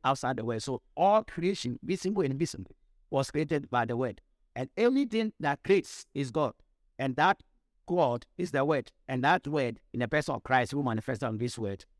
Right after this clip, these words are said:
is very accurately Christ himself quoted from the Old Testament. It tells you that the Bible is authentic. When God was in town, he quoted from the scripture. So who are you not to quote from the scripture and rely on the scripture? The Bible is accurate, perfect, reliable, and you can do something better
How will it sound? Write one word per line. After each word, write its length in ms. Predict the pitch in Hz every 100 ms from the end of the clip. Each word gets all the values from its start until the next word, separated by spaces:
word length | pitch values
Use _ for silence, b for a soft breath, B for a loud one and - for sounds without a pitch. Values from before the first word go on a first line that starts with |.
| _ _ _
is 400 | 135 147 - - - 101
very 420 | 117 160 160 165 -
accurately 360 | 135 135 147 147
Christ 360 | - 165 185 151
himself 360 | 139 - 156 -
quoted 260 | 185 165 156
from 140 | 127
the 80 | 120
Old 140 | 131
Testament. 420 | 117 104 98 95 -
It 120 | 107
tells 160 | 147 147
you 80 | 123
that 300 | 127 123 - _
the 80 | 117
Bible 240 | 107 123 123
is 100 | 101
authentic. 380 | 95 110 - -
When 220 | 131 156
God 180 | 131 131
was 220 | 113 110
in 120 | 107 101
town, 240 | 123 101 - -
he 100 | 110
quoted 320 | 139 120 131
from 160 | 101 98
the 80 |
scripture. 320 | 98 104 92 - _ _
So 240 | - 117 113
who 140 | 151
are 120 | 117
you 120 | 123
not 180 | 117 113
to 80 | 92
quote 180 | 107 107
from 140 | 95
the 100 | 90
scripture 360 | - 107 110 101
and 140 | 101
rely 180 | 92 107
on 120 | 98
the 80 | 98
scripture? 300 | - 95 - - _ -
The 100 | 104
Bible 400 | 127 135 95 85 -
is 160 | - -
accurate, 340 | 117 - 80 -
perfect, 400 | 110 - 85 -
reliable, 540 | 98 95 101 90 82 - _ _ _ 104
and 100 | 98
you 80 |
can 160 | 98 90
do 140 | 98
something 320 | 104 90 92 92
better 160 | 92